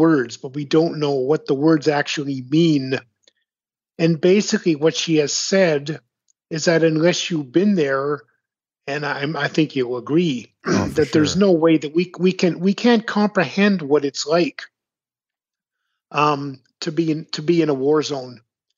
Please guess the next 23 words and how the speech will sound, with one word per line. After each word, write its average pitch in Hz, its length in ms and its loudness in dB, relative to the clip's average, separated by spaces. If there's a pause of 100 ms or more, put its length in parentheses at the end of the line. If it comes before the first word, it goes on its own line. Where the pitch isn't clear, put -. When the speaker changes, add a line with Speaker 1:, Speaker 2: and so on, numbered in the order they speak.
Speaker 2:
No. 101 180 -10 (360)
Speaker 1:
Um, 151 500 -4
so 160 180 -10
she 202 760 -6 (220)
tells 190 300 -2
a 185 60 -6
story 160 520 -2
of 143 520 -4 (1040)
her, 185 460 2 (720)
when 165 180 -2
she 175 140 -2
was 151 160 0
twelve 175 320 0
years 165 200 -2
old, 143 400 0 (680)
the 147 80 -2
bombs 160 520 -2
fell 160 320 -2
on 156 200 -2
her 143 160 -2
city 151 340 -2
of - 160 -4
Kharkiv, 139 720 -4